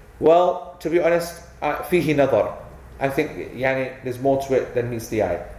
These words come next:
That's what فِيهِ نَظَرٌ means, okay? لأن الرسول صلى الله عليه وسلم في حديث عمار لم يخلل أصابعه. In the hadith of Ammar, he never interlaced his fingers.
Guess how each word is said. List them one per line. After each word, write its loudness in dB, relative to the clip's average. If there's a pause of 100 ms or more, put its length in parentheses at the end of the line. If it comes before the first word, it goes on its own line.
(460)
That's 2
what 0
فِيهِ -4
نَظَرٌ 2
means, -10
okay? 0 (500)
لأن 4
الرسول 0
صلى 0
الله 4
عليه 2
وسلم 2 (260)
في 2
حديث -2
عمار 2 (140)
لم 2
يخلل 2
أصابعه. 0
In 0
the 4
hadith -2
of -2
Ammar, 4 (340)
he -8
never 2 (120)
interlaced 0
his -2
fingers. 0